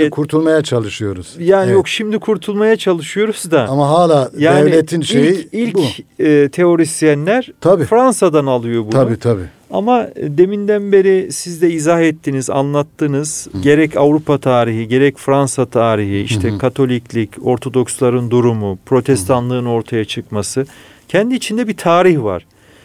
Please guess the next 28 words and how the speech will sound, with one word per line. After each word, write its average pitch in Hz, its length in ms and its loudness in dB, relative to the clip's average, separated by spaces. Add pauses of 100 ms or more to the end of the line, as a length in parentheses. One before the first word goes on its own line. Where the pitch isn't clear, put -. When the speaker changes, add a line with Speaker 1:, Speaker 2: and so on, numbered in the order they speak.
(260)
Speaker 2:
Yani 175 180 -2
biz 185 180 -6
dışarıdaki 214 640 2
bir 190 100 0
kalıbı, 160 640 2 (200)
başkalarına 165 640 0
ait 147 280 0
bir 143 100 -2
hikayeyi 151 760 0
kendimize 175 720 -2 (360)
yazmaya 131 440 0
Speaker 1:
E, - 0 -
bu 131 40 2
da 170 60 0
bir 165 40 4
Speaker 2:
çalışıyoruz, 147 180 0
Speaker 1:
yönüyle 156 380 0
Speaker 2:
değil 208 120 4
mi? 165 100 0
Speaker 1:
self 104 140 -8
katoliklik 135 680 -4
yani. 107 300 -4
Türk 143 320 -6
laikliği 139 320 2
Speaker 2:
Yani 165 280 2
bu 131 140 -2
Speaker 1:
bir - 60 4
yönüyle 147 480 0